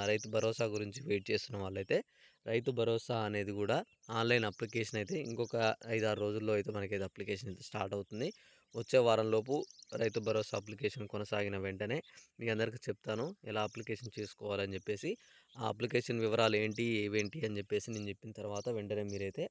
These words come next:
ఆన్‌లైన్ అప్లికేషన్ అయితే చేసుకోవాల్సి అయితే ఉంటుందన్నమాట. ఓకే, ఇంకా మీ అందరికీ ఈ వీడియోలో క్లారిటీగా అర్థమైంది అనుకుంటున్నా.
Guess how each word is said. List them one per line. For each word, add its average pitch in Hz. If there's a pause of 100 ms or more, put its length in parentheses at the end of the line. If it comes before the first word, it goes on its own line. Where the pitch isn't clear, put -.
(360)
ఆన్‌లైన్ 113
అప్లికేషన్ 107
అయితే -
చేసుకోవాల్సి 107
అయితే 104
ఉంటుందన్నమాట. 101 (560)
ఓకే, 135
ఇంకా 147
మీ 131
అందరికీ 127
ఈ 120
వీడియోలో 120
క్లారిటీగా 113
అర్థమైంది 107
అనుకుంటున్నా. 107